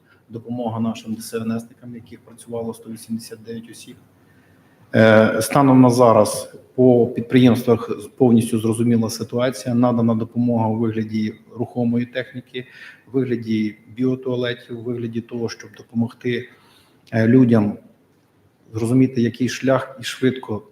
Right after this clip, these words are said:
е, відновити документи, тому що є ряд, е, людей, які втратили паспорта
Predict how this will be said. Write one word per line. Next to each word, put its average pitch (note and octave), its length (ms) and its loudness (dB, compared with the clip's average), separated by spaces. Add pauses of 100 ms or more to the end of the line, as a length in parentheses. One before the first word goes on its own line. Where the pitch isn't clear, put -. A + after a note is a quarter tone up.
(120)
е, A2+ 40 -10
відновити A2+ 540 -2
документи, A2+ 640 0
тому A#2+ 220 -6
що A#2 100 -10
є A#2+ 220 0
ряд, A2+ 300 -4
е, G#2+ 340 -14
людей, A#2+ 400 -4
які C3 200 -6
втратили A#2 640 -8 (380)
паспорта B2+ 680 -6